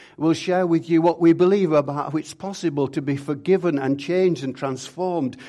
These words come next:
through the grace of Jesus Christ who died on the cross for us.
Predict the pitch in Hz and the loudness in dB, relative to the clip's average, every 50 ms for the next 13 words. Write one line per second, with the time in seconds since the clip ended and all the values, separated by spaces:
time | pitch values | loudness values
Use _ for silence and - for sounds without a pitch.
0 | - - _ - - - 175 160 156 143 135 147 139 120 120 135 160 175 165 - | -20 -20 _ -20 -6 -2 0 0 2 0 -2 -4 -6 -4 -4 -4 -4 -4 -4 -4
1 | - 160 139 143 - 151 147 143 143 139 139 - - - 165 165 151 139 - - | -4 -6 -6 -4 -4 -4 -4 -4 -4 -8 -10 -12 -12 -8 -6 -4 -4 -4 -6 -6
2 | 139 123 110 92 127 127 143 147 131 143 131 127 127 123 - - 175 185 180 - | -8 -8 -6 -8 -8 -6 -6 -6 -6 -6 -6 -6 -6 -8 -8 -10 -12 -12 -14 -16
3 | - - 117 104 104 104 101 - | -14 -12 -12 -10 -10 -12 -12 -14